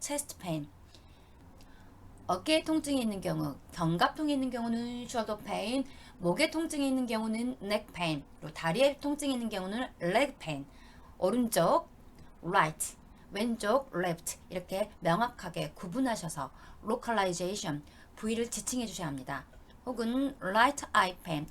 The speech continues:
오른쪽 눈에 통증이 있는 경우, low back pain, 허리에 통증이 있는 경우, low back pain, 그리고 환자가 상처가 있는 경우, wound pain, or injury pain, 혹은 환자가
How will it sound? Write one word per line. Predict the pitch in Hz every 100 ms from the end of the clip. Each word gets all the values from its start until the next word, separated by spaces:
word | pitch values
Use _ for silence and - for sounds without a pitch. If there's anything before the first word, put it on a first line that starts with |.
| -
오른쪽 | 180 202 226 214 185
눈에 | 160 208 240 294
통증이 | 269 262 254 262
있는 | 233 175
경우, | 165 143 156 143 - - - - -
low | 185 208 240 285 214
back | 202 196 -
pain, | 170 143 139 - - - - - - - - - -
허리에 | 311 320 311
통증이 | 285 285 254
있는 | 190 160
경우, | 160 147 147 147 - - - - - - -
low | 208 233
back | 175 180 -
pain, | 175 180 285 320 -
그리고 | 175 170 262 359 - - - - - -
환자가 | 285 302 285 247 240
상처가 | 302 320 330 330
있는 | 302 247 202
경우, | 156 143 - - -
wound | 302 311 -
pain, | 180 139 139 -
or | - 165 151 -
injury | 311 302 226 180
pain, | 170 147 143 - - - -
혹은 | 262 277 277
환자가 | 269 269 240 220 208 262